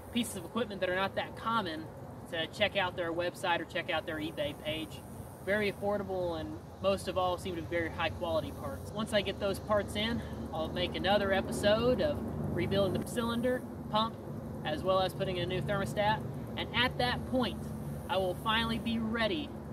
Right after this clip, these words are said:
to get this thing back in action semi-permanently. Obviously, I've got some more projects that I wanna do to it, fixing the lights, paint job, everything like that. But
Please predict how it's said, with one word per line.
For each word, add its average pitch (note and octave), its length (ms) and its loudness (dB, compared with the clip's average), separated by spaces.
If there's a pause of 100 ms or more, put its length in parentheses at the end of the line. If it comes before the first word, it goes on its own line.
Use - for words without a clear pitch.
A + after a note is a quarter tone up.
(140)
to D#3 280 0
get G3 200 0
this G3+ 160 -4
thing F#3+ 400 0 (160)
back F#3+ 240 0
in F#3+ 80 0
action F3+ 500 -4 (400)
semi-permanently. G#3+ 1200 0 (680)
Obviously, F3+ 380 2
I've F3 80 2
got F3+ 160 4
some E3+ 140 -4
more F3 140 0
projects F#3+ 500 0
that F3 100 0
I E3 40 -2
wanna E3+ 200 -2
do F#3+ 240 -2 (160)
to G#3 140 0
it, A#3 120 0 (300)
fixing D#3 320 -6
the D#3 80 -6
lights, E3 560 -2 (180)
paint F3+ 240 -2
job, E3 440 2
everything E3 420 -6
like D#3 280 -6
that. F3 260 0 (480)
But E3+ 220 0